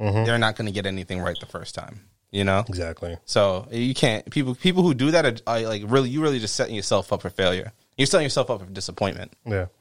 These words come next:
Speaker 1: No, 'cause let me tell you, the thing that drives me the most insane is when people's kids are held on a pedestal.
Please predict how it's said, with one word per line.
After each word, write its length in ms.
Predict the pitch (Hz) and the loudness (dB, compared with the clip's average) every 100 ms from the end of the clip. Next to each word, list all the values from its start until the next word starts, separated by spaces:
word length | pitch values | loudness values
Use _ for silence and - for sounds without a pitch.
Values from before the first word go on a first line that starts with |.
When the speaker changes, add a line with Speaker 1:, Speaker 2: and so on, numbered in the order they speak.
| - _ - | -20 _ -4
Speaker 1:
No, 80 | 104 | -2
'cause 220 | - 113 | 0 0
let 60 | 117 | 0
me 80 | 117 | 4
tell 140 | 123 | 4
you, 100 | 98 | 4
the 160 | 104 101 | 4 2
thing 260 | - 123 | 2 4
that 140 | 120 107 | 2 2
drives 240 | 107 101 | 0 0
me 80 | 104 | -2
the 100 | 101 | -2
most 240 | 95 - | -4 -4
insane 360 | 95 - 95 98 - | -6 -4 -4 -4 -8
is 120 | - | -8
when 340 | 92 87 90 - _ _ - | -6 -6 -6 -12 _ _ -2
people's 380 | 107 - 95 - | -2 0 -2 -2
kids 280 | - 95 98 | -2 -2 -2
are 60 | |
held 200 | 90 95 | 0 0
on 80 | 92 | -2
a 40 | 87 | -2
pedestal. 520 | 98 87 - 87 | -2 -2 -6 -10